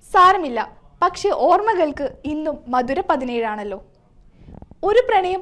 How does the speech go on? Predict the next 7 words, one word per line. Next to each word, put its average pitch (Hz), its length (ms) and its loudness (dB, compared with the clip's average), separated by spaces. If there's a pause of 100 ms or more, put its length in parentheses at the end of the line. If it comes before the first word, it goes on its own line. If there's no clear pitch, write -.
പച്ച 233 240 0
പിടിപ്പിക്കാൻ 277 540 -2 (200)
നമ്മളൊക്കെ 302 560 -4 (180)
എന്തെല്ലാം 294 460 0
കാട്ടിക്കൂട്ടി. 233 540 -6 (580)
ഓർക്കുമ്പോ 392 460 0 (200)
ചിരിയും 320 340 -2